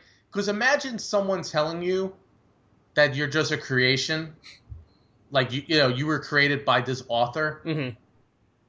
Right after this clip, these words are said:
Speaker 1: That would drive you mad too. Like, "Wait a second, I have a whole life that I remember, but, or did this guy write my life that I think I lived?"
Speaker 2: Mm-hmm.
Speaker 1: Which gives it another level of just this sense of dread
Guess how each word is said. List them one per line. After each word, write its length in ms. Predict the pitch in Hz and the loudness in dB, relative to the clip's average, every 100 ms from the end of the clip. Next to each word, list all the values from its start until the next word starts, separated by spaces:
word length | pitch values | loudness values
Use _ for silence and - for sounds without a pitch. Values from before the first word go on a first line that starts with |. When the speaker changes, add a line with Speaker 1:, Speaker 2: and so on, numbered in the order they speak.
| 143 | -4
Speaker 1:
That 220 | 131 202 254 | 2 2 0
would 100 | 156 | -2
drive 260 | 165 143 | 0 0
you 60 | 160 | -2
mad 260 | 160 160 - | -2 -4 -4
too. 280 | 240 185 - _ _ _ _ _ _ _ | -8 -8 -12 _ _ _ _ _ _ _
Like, 160 | 143 135 | -8 -2
"Wait 200 | 214 185 | -2 -2
a 40 | |
second, 380 | 139 135 - 101 - | 0 -2 -2 -10 -2
I 140 | 139 | 0
have 200 | 175 160 | 2 0
a 40 | 135 | -2
whole 420 | 143 139 135 131 - | -6 -6 -6 -10 -8
life 420 | 135 175 127 - | 0 0 -2 -6
that 120 | 131 | 0
I 60 | 117 | 0
remember, 300 | 120 143 117 | 0 -2 -2
but, 220 | 123 - _ _ _ | -4 -4 _ _ _
or 100 | 147 | 0
did 160 | 135 143 | 0 0
this 180 | - - | 0 4
guy 180 | 147 | 4
write 340 | 131 120 151 131 | 6 4 2 0
my 280 | 120 110 101 - _ _ - | -4 -4 -8 -16 _ _ -4
life 440 | 123 101 - - _ _ _ _ _ _ _ | -2 -2 -4 -18 _ _ _ _ _ _ _
that 100 | 147 | 2
I 100 | 127 | 2
think 320 | 127 160 135 | 2 -6 0
I 120 | 131 | 0
lived?" 460 | 120 143 123 - - _ - | 0 -2 -4 -8 -20 _ -8
Speaker 2:
Mm-hmm. 260 | 160 143 123 _ _ _ | -6 -6 -10 _ _ _
Speaker 1:
Which 160 | 175 - | -10 -4
gives 160 | 269 | 0
it 80 | 247 | 2
another 320 | 185 175 160 | 4 4 2
level 640 | 143 123 139 151 190 202 - _ _ | 0 0 0 0 -4 -6 -14 _ _
of 180 | 135 127 | -4 -2
just 440 | 139 143 - - - _ _ _ _ | -2 -2 -4 -12 -20 _ _ _ _
this 200 | 135 131 | -6 -4
sense 280 | - 147 135 | 0 0 0
of 200 | 127 - | -10 -10
dread 520 | - 113 127 120 110 | -8 2 2 2 -4